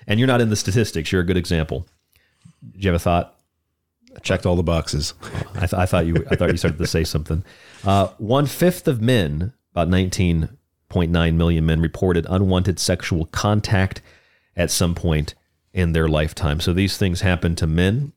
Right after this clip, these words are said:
Speaker 1: and they happen at a far higher rate than even the statistics allow for. Um, and I'm sure there are plenty of cases for women that aren't reported as well. It's not, it's obviously not what we're saying.
Speaker 2: It's like, even if you did bring it up to court,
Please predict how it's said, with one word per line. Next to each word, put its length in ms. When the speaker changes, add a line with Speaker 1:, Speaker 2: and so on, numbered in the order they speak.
Speaker 1:
and 140
they 100
happen 320
at 100
a 60
far 280
higher 300
rate 220
than 100
even 220
the 60
statistics 640
allow 300
for. 380
Um, 380
and 120
I'm 80
sure 160
there 120
are 40
plenty 260
of 80
cases 440
for 140
women 340
that 120
aren't 160
reported 440
as 120
well. 380
It's 180
not, 300
it's 160
obviously 400
not 180
what 100
we're 120
saying. 420
Speaker 2:
It's 100
like, 80
even 180
if 100
you 40
did 220
bring 200
it 100
up 200
to 120
court, 420